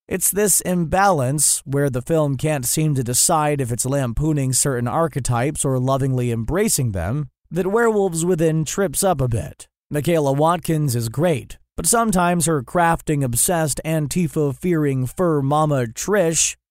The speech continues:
clashes too much with the drier, more deadpan humor also working. Werewolves Within is a nice breather in a summer filled with more horror movies than usual,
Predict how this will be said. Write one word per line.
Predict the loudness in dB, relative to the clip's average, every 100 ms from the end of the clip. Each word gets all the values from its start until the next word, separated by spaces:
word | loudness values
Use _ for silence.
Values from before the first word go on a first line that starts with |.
| -4
clashes | 0 2 2 2 0 0
too | 0 2
much | 2 2 0
with | -2
the | 0
drier, | 0 2 4 4 2 2
more | 2 0 -2
deadpan | -2 0 0 -2 -2 0
humor | -2 -2 0 0 0
also | 0 0 0 -2
working. | 0 -2 -2 -6 -10 -14 -20 _ -2
Werewolves | 0 2 2 2 0 0
Within | 0 0 2 2 0
is | 0
a | 0
nice | 0 0 0 -2
breather | -2 -2 2 2 2 0 0
in | -2
a |
summer | 0 2 2 0 -4
filled | -2 0 0 -2
with | -4 -2
more | 0 2 0
horror | -2 0 0 0
movies | 0 0 0 0
than | 0
usual, | 0 2 2 0 -2 -8